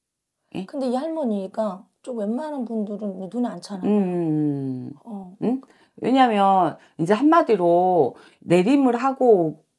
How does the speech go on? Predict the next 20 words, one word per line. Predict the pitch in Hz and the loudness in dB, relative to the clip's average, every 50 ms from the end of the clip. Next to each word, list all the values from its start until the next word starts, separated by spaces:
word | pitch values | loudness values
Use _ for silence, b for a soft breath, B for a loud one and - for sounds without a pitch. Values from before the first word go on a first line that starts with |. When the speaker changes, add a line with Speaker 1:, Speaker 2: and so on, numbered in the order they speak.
| _ _ _ _ _ | _ _ _ _ _
Speaker 1:
인간인 | - 147 160 185 190 190 - 240 269 285 277 254 226 208 202 | -6 -2 -2 0 0 2 4 4 4 4 4 2 0 0 0
제자는 | 202 - 247 240 240 220 190 180 165 165 160 160 160 | 0 -2 0 2 4 4 4 4 2 2 2 2 2
모르지만 | 185 233 - 208 156 - 156 151 147 139 143 143 147 147 135 151 | 2 0 0 -2 -2 0 0 0 0 0 0 -2 -2 -2 -4 -6
신은 | - - 320 349 349 320 277 | -4 0 2 2 4 2 2
신끼리 | 262 - 294 302 277 269 285 285 226 202 180 156 | 0 0 0 0 0 0 -2 -2 -2 -2 -4 -4
본단 | - 156 156 156 160 180 220 247 226 | -2 0 0 2 2 2 2 2 0
말이야. | 190 156 143 - 135 135 131 127 127 127 127 131 131 127 123 120 117 113 - _ | -2 -4 -4 -4 -6 -6 -6 -6 -6 -6 -6 -6 -6 -6 -8 -10 -12 -16 -18 _
Speaker 2:
음. | _ _ _ _ _ _ _ _ _ | _ _ _ _ _ _ _ _ _
그래서 | - 269 254 | -6 -6 -4
Speaker 1:
예? | |
Speaker 2:
사실 | 277 277 - 269 247 | -6 -8 -12 -12 -12
데려오고 | - 202 208 226 226 214 214 | -12 -12 -10 -10 -10 -12 -12
싶었는데 | 208 208 _ _ _ - 208 202 190 202 | -14 -16 _ _ _ -16 -16 -10 -6 -2
Speaker 1:
음. | 196 208 208 190 175 175 170 | 0 2 2 2 0 0 -2
Speaker 2:
싫어하더라고, | 165 156 147 143 139 131 - - 185 190 170 180 185 | -2 -2 -2 -4 -6 -8 -12 -16 -20 -20 -20 -20 -20
이런 | 185 196 196 | -18 -20 -20
데로. | - _ 170 _ _ _ _ | -20 _ _ _ _ _ _
Speaker 1:
어, | - - 175 170 156 151 151 147 143 135 127 b b b b - | -6 -2 -2 0 0 0 -2 -2 -4 -6 -8 b b b b 0
이제 | 180 220 | 2 2
무서우니까. | 202 190 214 226 330 339 277 214 170 147 151 - - 110 - - | 2 2 2 4 4 4 6 4 2 -2 -4 -6 -8 -8 -8 -10